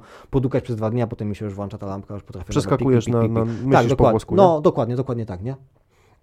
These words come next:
Speaker 1: Więc też tak wynika.
Speaker 2: Mega. Y, o winach też mogę z tobą pogadać? Bo tak rozmawialiśmy
Speaker 1: O-,
Speaker 2: o
Speaker 1: od
Speaker 2: tym.
Speaker 1: win mam dużo, dużo, dużo mądrzejszych kolegów, ale
Speaker 2: Mhm.
Speaker 1: myślę, że coś tam, coś tam mogę, mogę powiedzieć. No,
Speaker 2: Bo
Speaker 1: mam
Speaker 2: to
Speaker 1: nadzieję,
Speaker 2: też
Speaker 1: że nie
Speaker 2: jest,
Speaker 1: pomylę się.
Speaker 2: bo to też jest element włoskiej kultury, nie?
Speaker 1: Tak, znaczy to jest element wo-, ku-, wo-,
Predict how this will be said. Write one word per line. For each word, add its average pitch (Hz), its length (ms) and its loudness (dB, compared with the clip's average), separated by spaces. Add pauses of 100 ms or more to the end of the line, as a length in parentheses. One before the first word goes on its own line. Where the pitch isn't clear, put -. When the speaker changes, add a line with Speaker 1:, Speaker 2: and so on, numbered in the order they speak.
(480)
Speaker 1:
Więc 104 100 -10
też 101 120 -16
tak 95 180 -14
wynika. 87 340 -14 (1000)
Speaker 2:
Mega. 110 460 2 (680)
Y, 120 300 2 (240)
o - 160 -6
winach 117 280 -4
też 123 160 -6
mogę 110 200 -4
z - 40 -18
tobą 107 220 -4
pogadać? - 460 -6 (560)
Bo 107 80 -6
tak 110 240 -8
rozmawialiśmy 113 760 -2
Speaker 1:
O-, - 20 0
Speaker 2:
o 120 40 -2
Speaker 1:
od 120 80 -2
Speaker 2:
tym. 117 100 0
Speaker 1:
win 185 200 4
mam 143 260 0 (220)
dużo, 143 340 2
dużo, 131 280 -2
dużo 123 420 -4
mądrzejszych 120 600 -2
kolegów, 120 560 0
ale 147 180 0
Speaker 2:
Mhm. 175 180 2
Speaker 1:
myślę, 120 140 0
że 175 100 -8
coś - 140 -20
tam, 170 200 -4
coś - 140 -14
tam 156 140 -4
mogę, 156 340 0
mogę 147 300 -2
powiedzieć. 113 580 -4
No, 107 80 -10
Speaker 2:
Bo 113 60 -2
Speaker 1:
mam 127 100 4
Speaker 2:
to 143 40 4
Speaker 1:
nadzieję, 151 140 6
Speaker 2:
też 151 60 6
Speaker 1:
że 160 60 6
nie 170 60 6
Speaker 2:
jest, - 100 2
Speaker 1:
pomylę 123 320 6
się. 117 180 0
Speaker 2:
bo 127 100 4
to 160 100 -2
też 156 200 0
jest 117 120 -2
element 110 360 0
włoskiej 107 360 -6
kultury, 98 460 -4
nie? 104 100 -4
Speaker 1:
Tak, 220 140 6
znaczy 196 180 4
to 233 80 0
jest 233 140 4
element 226 240 0
wo-, 202 180 -2
ku-, 220 240 -2
wo-, 196 160 0